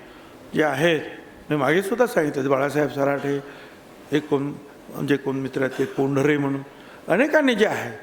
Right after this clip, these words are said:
त्यांना सांगितलं की हा प्रश्न सोडवायला पाहिजे. म्हटलं सोडवायला पाहिजे, पण एकमेकावर कुरघोडी करू नको, एकमेकाच्या हक्कावर आक्रमण करू नको.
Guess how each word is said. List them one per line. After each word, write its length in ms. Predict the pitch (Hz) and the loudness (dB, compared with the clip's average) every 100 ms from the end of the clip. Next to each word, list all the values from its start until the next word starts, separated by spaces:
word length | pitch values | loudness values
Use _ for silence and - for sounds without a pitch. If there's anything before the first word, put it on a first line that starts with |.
| - - - - - | -18 -20 -20 -20 -10
त्यांना 160 | - 151 | -4 -4
सांगितलं 400 | - 117 107 156 | -4 -4 -6 -2
की 80 | |
हा 80 | 190 | 0
प्रश्न 320 | 220 196 - | 2 0 0
सोडवायला 380 | 247 226 240 254 | 2 4 4 2
पाहिजे. 180 | 208 175 | 2 2
म्हटलं 160 | 208 254 | 2 2
सोडवायला 420 | 254 269 302 277 | 4 4 4 4
पाहिजे, 360 | 220 175 190 196 - - - - - - - - - - - - | 2 0 -2 -8 -14 -20 -20 -20 -20 -20 -20 -20 -20 -20 -4 -2
पण 220 | 247 226 | 2 2
एकमेकावर 680 | 320 311 285 294 294 302 302 | 2 2 2 4 4 2 2
कुरघोडी 440 | 269 269 262 277 | 4 6 4 4
करू 200 | 254 233 | 4 4
नको, 340 | 202 - - - - - - - - - - - - | 4 0 -4 -8 -12 -20 -20 -20 -20 -20 -20 -20 0
एकमेकाच्या 640 | 208 302 269 269 277 285 240 | 2 4 2 4 4 4 2
हक्कावर 460 | 233 262 277 302 302 - - - - - | 2 2 4 2 0 -6 -14 -20 -14 0
आक्रमण 520 | 214 247 269 277 269 | 0 4 4 4 2
करू 240 | 262 247 | 2 2
नको. 300 | 240 214 - | 2 2 0